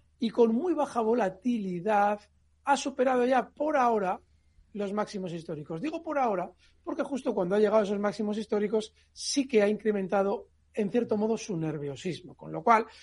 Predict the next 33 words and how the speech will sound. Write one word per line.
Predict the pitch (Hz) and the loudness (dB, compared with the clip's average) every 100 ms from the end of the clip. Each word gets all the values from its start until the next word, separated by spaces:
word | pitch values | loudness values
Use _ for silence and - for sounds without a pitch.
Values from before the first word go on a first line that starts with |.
| - - | -20 -4
lo | 180 | -2
que | 175 | 0
te | 175 | -2
está | 170 240 | 0 0
queriendo | 240 247 240 | 2 2 2
decir | 240 262 | 2 2
es | 254 | -2
que | - | -2
se | 233 202 | -4 -2
va | 208 | -2
a | |
entretener | 220 220 220 214 220 | -2 -4 -4 -4 -4
durante | 202 180 160 165 | -4 -4 -4 -2
más | 165 160 | -2 -4
tiempo. | - 143 139 - - _ - _ _ _ _ - | -12 -20 -20 -20 -20 _ -20 _ _ _ _ 4
Pero | 392 370 415 359 - _ _ _ _ _ | 6 6 4 0 -10 _ _ _ _ _
hay | 262 277 | 4 6
un | 277 | 6
factor | 285 254 285 302 _ | 4 6 6 6 _
que | - | 6
hay | 247 | 6
que | 240 | 6
recordar | 170 160 175 165 190 - | 0 0 0 0 0 -2
y | 196 | -2
es | 208 | -2
la | 190 185 175 | 2 2 4
verticalidad | 185 185 185 180 - 190 196 254 285 _ | 2 0 -6 -4 0 2 2 2 0 _
de | 285 | -4
la | 277 262 | -2 0
caída | 254 269 247 196 | 0 0 -2 -2
previa, | 165 147 165 226 | -4 -2 -2 -2
es | 208 | -2
decir, | 202 185 180 | -4 -4 -6